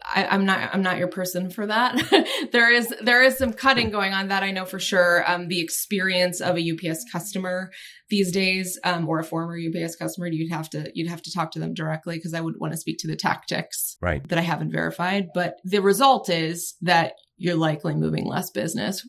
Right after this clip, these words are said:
Speaker 1: with U P S if you're an e-commerce shipper, unless your name is Amazon.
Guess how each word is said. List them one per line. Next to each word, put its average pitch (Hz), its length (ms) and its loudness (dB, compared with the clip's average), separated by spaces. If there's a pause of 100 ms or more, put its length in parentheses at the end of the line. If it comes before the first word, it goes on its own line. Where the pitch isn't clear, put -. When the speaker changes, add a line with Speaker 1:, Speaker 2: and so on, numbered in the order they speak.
Speaker 1:
with - 240 -6
U - 120 -4
P - 160 -4
S - 420 -4
if 180 140 -8
you're - 140 -4
an 208 120 -6
e-commerce - 600 -6
shipper, - 520 -6 (200)
unless 190 320 0
your 180 100 -2
name 131 160 -4
is - 100 -10
Amazon. - 520 -10